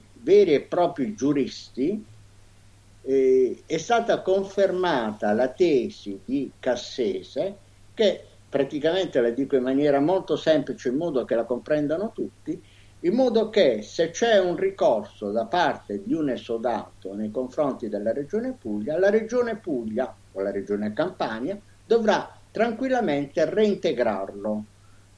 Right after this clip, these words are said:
Reintegrando lui automaticamente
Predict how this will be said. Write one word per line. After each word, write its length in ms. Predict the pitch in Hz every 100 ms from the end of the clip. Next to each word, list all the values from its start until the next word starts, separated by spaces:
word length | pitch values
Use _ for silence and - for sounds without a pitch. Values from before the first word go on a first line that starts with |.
| - - - - - - -
Reintegrando 760 | 139 147 160 156 170 175 196 247
lui 340 | 247 254 262
automaticamente 1300 | 240 220 226 214 202 214 214 180 123 120 - 139 135